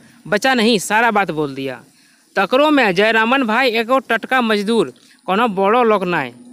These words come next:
फिर भी जयरामन जो है एक मजदूर है, साधारण सा मजदूर है,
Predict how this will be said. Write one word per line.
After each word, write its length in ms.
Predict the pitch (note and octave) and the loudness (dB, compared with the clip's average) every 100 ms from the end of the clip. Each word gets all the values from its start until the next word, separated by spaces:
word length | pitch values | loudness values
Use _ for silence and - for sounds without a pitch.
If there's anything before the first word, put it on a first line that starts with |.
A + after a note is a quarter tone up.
| - - - - | -20 -20 -6 0
फिर 180 | D4 | 2
भी 260 | C4+ E3+ B2 C3+ | 2 0 -2 -4
जयरामन 520 | F3+ F#3+ G3+ A#3+ B3+ | 0 2 2 2 2
जो 100 | A3+ | 2
है 260 | G3 C#4+ - - - | 2 -2 -6 -20 -6
एक 200 | F#3+ C#4 - _ - | -4 -4 -6 _ -6
मजदूर 440 | F3+ G3+ A#3+ D4+ | -2 -2 0 0
है, 260 | A3+ F3+ A#2 | 2 0 -4
साधारण 680 | - - - F3 F3+ G#3+ C4+ | -12 -16 -4 -2 0 -2 0
सा 120 | B3+ | 0
मजदूर 420 | G#3+ G3 G3 C#4 | 0 -2 -2 0
है, 240 | A3+ G#3+ | 2 2